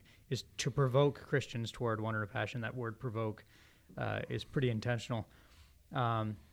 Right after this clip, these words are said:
wonder and a passion for the truth, beauty, and goodness of God. That's really what we want to develop. Um, and we want to, we want to do that through educational work, like we've done in the past, uh, bringing experts in,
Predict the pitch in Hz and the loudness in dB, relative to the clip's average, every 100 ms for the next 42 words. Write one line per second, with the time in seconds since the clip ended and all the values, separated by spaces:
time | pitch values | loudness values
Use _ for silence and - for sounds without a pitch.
0 | - - 135 139 135 117 131 120 120 131 | -14 0 2 6 4 4 4 4 4 -2
1 | 113 110 104 127 110 127 113 110 113 110 | -4 -4 -2 -2 -2 0 0 2 0 -2
2 | - 107 110 107 110 - 143 127 117 120 | -6 -2 0 0 -2 0 2 2 2 0
3 | 117 110 139 - - 113 104 113 110 - | 0 0 -4 -8 -4 -4 0 2 2 0
4 | - - - - - - 113 107 104 104 | -10 -20 -20 -20 -10 -2 0 0 -2 -4
5 | - - - 135 135 151 165 147 123 156 | -8 -20 -4 2 4 6 6 4 2 0
6 | 147 143 156 135 131 131 127 143 - 135 | 2 4 4 4 4 4 4 0 0 2
7 | 123 127 127 135 127 131 120 117 110 - | 2 0 0 2 2 2 2 2 0 -4
8 | - - 139 127 143 127 135 117 110 113 | -18 -2 0 2 2 4 2 0 -2 0
9 | 104 95 - 151 139 113 117 127 123 117 | 0 -2 -10 -10 -4 -2 0 0 2 0
10 | 117 - - 113 - 120 113 | 0 -2 -4 -4 -2 -4 -2